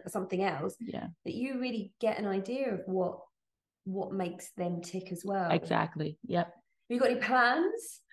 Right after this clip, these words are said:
Speaker 2: I do.
Speaker 1: Ooh.
Speaker 2: I do. I do. And I've started, I have started writing a second book. The second book is a bit different. Um, instead of a picture book, I do want to write a middle grade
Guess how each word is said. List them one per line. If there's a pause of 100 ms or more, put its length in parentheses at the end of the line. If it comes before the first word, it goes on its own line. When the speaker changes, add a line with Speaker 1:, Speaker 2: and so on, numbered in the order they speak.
(200)
Speaker 2:
I
do.
Speaker 1:
Ooh.
Speaker 2:
I
do.
I
do.
And
I've
started,
I
have
started
writing
a
second
book.
The
second
book
is
a
bit
different. (540)
Um, (180)
instead
of
a
picture
book,
I
do
want (100)
to
write
a
middle
grade